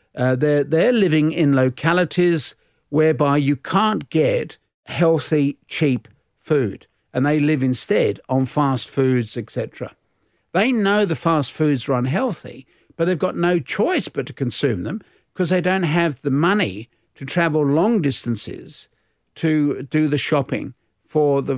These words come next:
the fresh f-, fruit and vegetables that we just take for granted, as, as you and I do, living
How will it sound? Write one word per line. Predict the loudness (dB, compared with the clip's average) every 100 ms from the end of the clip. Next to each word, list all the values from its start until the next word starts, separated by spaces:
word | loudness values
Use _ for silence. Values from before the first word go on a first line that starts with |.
| -6
the | -8
fresh | -4 -2 -2 -4
f-, | -12 _ _ _
fruit | -2 0 0 -2
and | -2
vegetables | 0 -2 -2 -8 -10 -8
that | -4
we | -2
just | -2 -4 -2
take | -2
for | -4 -4
granted, | 0 0 -2 -6 -8 _ _ _ _ -6
as, | -2 -2
as | 0 -2 0
you | 0
and | 2
I | 2 2 0
do, | -2 -2
living | 0 0 2 2